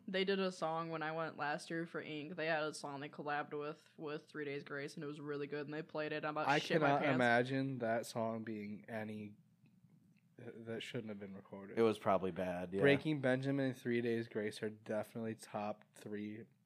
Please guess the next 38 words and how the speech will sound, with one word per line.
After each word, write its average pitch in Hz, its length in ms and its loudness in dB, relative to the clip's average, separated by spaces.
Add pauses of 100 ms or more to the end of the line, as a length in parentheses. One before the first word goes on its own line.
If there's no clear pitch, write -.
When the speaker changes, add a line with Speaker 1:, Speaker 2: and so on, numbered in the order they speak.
(180)
Speaker 2:
in 160 180 6
the 160 80 6
top 135 300 4
three 127 180 4
of 120 80 4
the 117 60 4
worst 110 280 -2
bands 104 260 -8
ever 92 300 -10
Speaker 3:
<laughs> - 60 -6
Oh, - 160 -4 (120)
Speaker 2:
fucking 101 260 -6
Speaker 3:
live? 101 420 6 (480)
Speaker 2:
Ever 139 320 10
Speaker 3:
Or 131 80 8
just 127 160 6
Speaker 2:
in 120 80 6
Speaker 3:
ever? 143 140 8 (140)
Speaker 2:
general. 131 140 2
Speaker 3:
Oh. 113 200 10
Speaker 2:
Yeah. 123 280 8 (600)
That 135 120 4
had 160 180 2
to 151 60 0
be 139 140 0
so 123 400 4
ass. 107 340 -4
Speaker 1:
I'm - 40 -4
about - 80 4
Speaker 3:
All 117 60 10
right, 120 60 10
Speaker 1:
to 120 60 10
Speaker 3:
what, - 80 10
Speaker 1:
ask 131 140 8
you 175 80 4
to 175 60 0
get 151 160 -2
out. 156 260 2